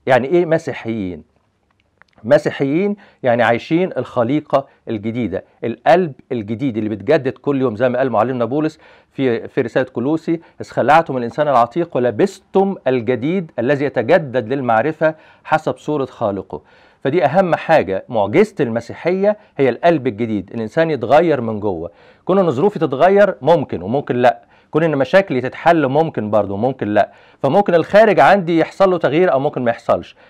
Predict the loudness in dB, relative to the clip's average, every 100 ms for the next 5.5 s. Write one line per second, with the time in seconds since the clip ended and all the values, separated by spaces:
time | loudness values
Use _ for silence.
0 | -4 -2 -2 0 2 4 4 2 2 2
1 | 2 0 2 4 4 4 -2 -6 _ _
2 | _ _ _ _ _ 0 2 2 0 2
3 | 2 0 -2 -4 -6 -6 0 0 0 -4
4 | -8 _ 2 4 4 2 0 -4 -4 -6
5 | -6 -8 -6 -4 -4